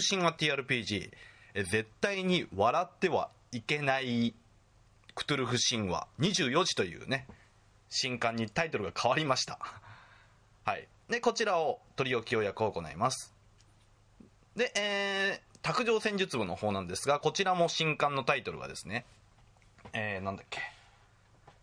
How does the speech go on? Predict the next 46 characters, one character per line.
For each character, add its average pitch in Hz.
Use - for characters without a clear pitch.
え 95
ー、 -
壁 220
を 254
隔 185
て 156
て -
う 117
ご 160
め 185
く 98
影 -
と 196
い 156
う -
名 135
前 135
の 123
ね、 127
え 104
ー、 -
ク -
ト 156
ゥ 147
ル 143
フ 131
神 127
話 120
テ 120
ィ -
ー 113
ア -
ー 107
ル 107
ピ 113
ー 101
ジ 90
ー 90
の 82
現 143
代 170
シ 165
ナ 151
リ 131
オ 123
の、 151